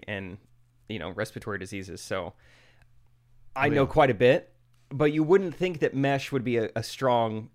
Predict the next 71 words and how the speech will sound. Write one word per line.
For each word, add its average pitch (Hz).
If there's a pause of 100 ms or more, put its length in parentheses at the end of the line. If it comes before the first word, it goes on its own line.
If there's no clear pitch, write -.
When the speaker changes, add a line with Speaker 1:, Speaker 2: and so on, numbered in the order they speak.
(220)
Speaker 1:
suppressor -
of 95
disease 98 (120)
Speaker 2:
Hmm. 123
Speaker 1:
if 107
you 123
could 113
see 123
through 104
it. - (200)
I 110
don't 131
know. 85 (720)
Weren't 185
you 202
saying 196
yesterday 160
that 123
they 147
won't 170
even 147
let 143
you, 139
like, 120
wear 123
buffs 113
on 107
an 95
airplane, 90
right? 107
That's 110
not, 117
like, 110
a 117
good 120
enough 110
mask. 110 (140)
Speaker 2:
I've 156
been 180
on, 160
I've 147
been 139
on 170
some 160
flights 143
where 131
I 120
feel -
like 123
they 113
see 127
it, -
but 110
those 113
gator 113
ones 80
where 85
you 85
just 87
kinda, 92
like, 82
Speaker 1:
<laughs> -
Yeah. 123 (640)
Speaker 2:
you 104
just -
put, 117
like, 92
pantyhose 101
over 104
your 104
mouth. 107